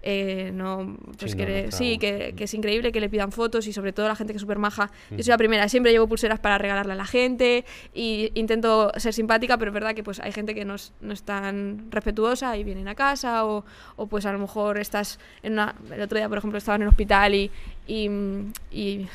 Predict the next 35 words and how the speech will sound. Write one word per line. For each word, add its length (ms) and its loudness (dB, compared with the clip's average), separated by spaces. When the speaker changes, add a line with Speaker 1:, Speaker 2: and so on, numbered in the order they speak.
Speaker 1:
<laughs> 200 -10
está 220 -8
jodida 440 -4
yo 120 -4
ahí, 400 -4
que 80 -2
me 140 -2
creía 240 -2
que 60 0
me 60 2
había 120 0
roto 220 -2
el 80 -8
codo 320 0
y 260 0
vino 260 4
un 100 4
padre, 680 4
yo 140 2
se 100 -2
apoyaba 320 -2
a 60 -2
Joan 320 -2
y 40 -2
vino 140 -4
un 40 -8
padre, 280 -4
"¿Te 60 -12
puedes 100 -2
hacer 120 0
una 60 -4
foto 140 -4
con 60 -4
mi 60 -2
hijo?". 200 -6